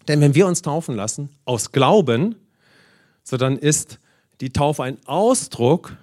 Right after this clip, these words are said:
dass das schon passiert ist. Aus weiß wurde blau. Amen. Das passiert nicht in dem Moment,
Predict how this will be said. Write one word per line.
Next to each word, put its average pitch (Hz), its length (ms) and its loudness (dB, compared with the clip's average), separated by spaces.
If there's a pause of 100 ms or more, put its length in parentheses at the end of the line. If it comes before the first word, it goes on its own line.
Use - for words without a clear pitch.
(240)
dass - 160 -4
das 180 240 4
schon 185 160 -2
passiert 202 460 0
ist. - 340 -10 (400)
Aus - 220 -4
weiß 143 240 2
wurde 139 160 2
blau. 127 400 -2
Amen. 147 520 0 (520)
Das 131 140 -2
passiert 175 260 4
nicht 123 160 -2
in 113 80 -2
dem 113 120 0
Moment, 104 460 -6